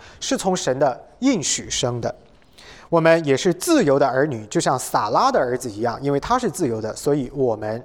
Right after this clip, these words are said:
在耶稣基督里也是自由的。换言之，透过遵行律法寻求救恩，只有被律法咒诅跟束缚，像一个监牢一样把你关起来。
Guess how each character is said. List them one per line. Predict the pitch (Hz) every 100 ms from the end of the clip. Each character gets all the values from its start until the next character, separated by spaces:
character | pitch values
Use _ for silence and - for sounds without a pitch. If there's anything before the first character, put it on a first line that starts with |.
| -
在 | -
耶 | 120 143
稣 | 156
基 | 156
督 | 208 214
里 | 120 - - -
也 | - 117
是 | 107 143
自 | - 196
由 | 110 101
的。 | - - _ _ - - -
换 | - 277
言 | 208 165
之， | 175 170 180 - - -
透 | - 240
过 | 269 226
遵 | 277
行 | 269 202
律 | 254 233
法 | - 123 117
寻 | - - 151
求 | 208 147 135
救 | - 180
恩， | 170 170 170 -
只 | - 147
有 | 247 139
被 | 123 160
律 | 170
法 | 160 120
咒 | 113 277 185
诅 | -
跟 | 107 135
束 | - 240
缚， | - 190 -
像 | - 196
一 | 165
个 | 160
监 | 170 254 240
牢 | 165 156
一 | 131
样 | 151 -
把 | 143
你 | 135
关 | - 143
起 | 147 120
来。 | -